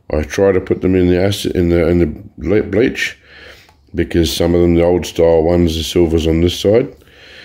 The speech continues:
and if it doesn't come off, in the bin it goes. There's a couple here which, uh, I couldn't separate. I've tried and tried and tried, and it won't separate.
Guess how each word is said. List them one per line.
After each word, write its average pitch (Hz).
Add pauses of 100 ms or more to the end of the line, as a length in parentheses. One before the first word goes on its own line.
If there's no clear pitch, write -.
(260)
and 82
if 80
it 73
doesn't 82
come 82
off, - (960)
in 85
the 87
bin 87
it 76
goes. 73 (1040)
There's 80
a 80
couple 87
here 117
which, 85
uh, 82
I 78
couldn't 85
separate. 98 (200)
I've 80
tried 87
and 78
tried 82
and 78
tried, 80
and 73
it 65
won't 76
separate. 98